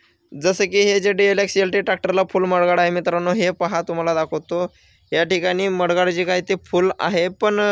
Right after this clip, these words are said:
डीएलएक्स ट्रॅक्टरला जे काय ते इथे हाफच मरगाड आहे. ज्या, या ठिकाणी हे पहा असं हाफ मरगाड म्हणजे अर्ध्या टायरापर्यंतच मरगाड आहे, त्याला फुल बसू शकतो का नाही हे आपण या व्हिडिओमध्ये माहिती घेऊया.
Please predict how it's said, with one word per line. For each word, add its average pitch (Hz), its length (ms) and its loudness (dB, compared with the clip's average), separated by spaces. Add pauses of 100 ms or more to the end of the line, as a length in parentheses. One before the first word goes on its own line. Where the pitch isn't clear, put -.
(420)
डीएलएक्स 190 440 0
ट्रॅक्टरला 196 460 0
जे 185 200 -2
काय 190 200 0
ते 196 200 2 (140)
इथे 190 300 -2
हाफच 165 420 -2
मरगाड 160 340 0
आहे. 151 160 0
ज्या, 151 180 -4 (240)
या 147 200 0
ठिकाणी 135 380 -2
हे 139 160 0
पहा 139 280 0
असं 139 180 -6 (840)
हाफ 180 200 -2
मरगाड 185 240 2
म्हणजे 196 260 0 (200)
अर्ध्या 180 280 0
टायरापर्यंतच 190 680 0
मरगाड 165 300 0
आहे, 175 100 0
त्याला 196 200 0
फुल 202 240 0
बसू 185 260 -4
शकतो 185 280 -6
का 185 100 -4
नाही 180 280 -4
हे 170 300 -4
आपण 160 300 -6
या 160 160 -2
व्हिडिओमध्ये 151 480 -6
माहिती 160 340 -6
घेऊया. 139 420 -4